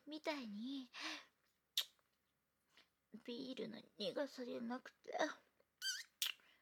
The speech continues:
素敵。あ、ねえ。おちん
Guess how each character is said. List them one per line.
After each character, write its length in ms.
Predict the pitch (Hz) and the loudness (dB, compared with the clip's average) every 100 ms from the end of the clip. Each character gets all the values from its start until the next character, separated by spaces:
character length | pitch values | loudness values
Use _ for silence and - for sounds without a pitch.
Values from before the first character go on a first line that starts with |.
| _ _ _ _ - | _ _ _ _ -12
素 160 | - - | -12 2
敵。 480 | 139 143 - - 302 - - - - - 349 - _ _ _ _ _ - - - - - - - - _ - - - - - - - - _ _ _ _ _ _ _ _ - | 4 4 0 -6 -4 -6 -10 -14 -8 -4 -4 -6 _ _ _ _ _ -4 -4 -18 -20 0 6 6 4 _ 0 2 2 -2 -4 -2 -2 -6 _ _ _ _ _ _ _ _ -4
あ、 80 | 233 - - - - 359 370 359 311 - _ _ _ _ _ _ _ | -2 -2 -4 -8 -6 0 2 2 0 -6 _ _ _ _ _ _ _
ね 500 | 220 214 240 226 233 | 0 4 4 4 2
え。 40 | 294 302 - - - - - - - - - - - - - | 2 0 -4 -14 -20 -20 -20 -20 -20 -20 -20 -20 -12 -8 -4
お 40 | - | 6
ち 200 | |
ん 20 | - | 6